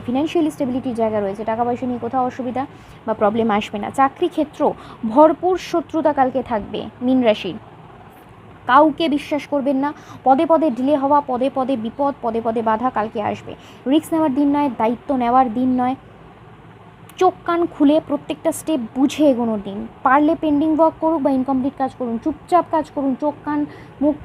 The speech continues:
কারোর জন্য খুলবেন না। শো অফ করার দিন একদমই হচ্ছে না। ব্যবসা ক্ষেত্র যথেষ্ট ভালো, ব্যবসায়ীরা যথেষ্ট উন্নতি করতে পারবেন আগা-, আ-, আগামীকাল। চাকরির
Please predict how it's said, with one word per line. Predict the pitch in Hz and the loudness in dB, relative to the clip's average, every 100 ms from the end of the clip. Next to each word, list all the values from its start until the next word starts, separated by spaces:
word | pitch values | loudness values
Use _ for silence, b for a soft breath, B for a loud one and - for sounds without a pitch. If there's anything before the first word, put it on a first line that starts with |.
| - - | -16 0
কারোর | 294 320 277 | 4 4 4
জন্য | 330 320 | 0 0
খুলবেন | 311 277 220 208 | 0 0 0 -2
না। | 202 190 214 - | -4 -8 -12 -16
শো | - 285 | -2 2
অফ | 269 - | 2 0
করার | 285 240 | -2 0
দিন | 262 233 | -2 -2
একদমই | 208 240 254 | -4 -2 0
হচ্ছে | 226 208 214 | 0 -2 -6
না। | 196 | -2
ব্যবসা | 214 226 302 | -2 -2 -2
ক্ষেত্র | - 247 294 | -2 -2 -4
যথেষ্ট | 226 226 226 226 | -4 -4 -6 -4
ভালো, | 208 202 196 - B B B - | -2 -2 -4 -8 B B B 2
ব্যবসায়ীরা | 247 - 320 320 | 4 4 4 4
যথেষ্ট | 269 254 254 269 | 2 0 -2 -2
উন্নতি | 254 233 | -2 -2
করতে | 240 233 220 | -4 -4 -2
পারবেন | 208 208 | -2 0
আগা-, | 202 202 - - | 0 -2 -2 -2
আ-, | 208 - | 0 0
আগামীকাল। | 220 220 190 190 - | -2 -2 -2 -6 -2
চাকরির | 302 302 294 | 0 0 0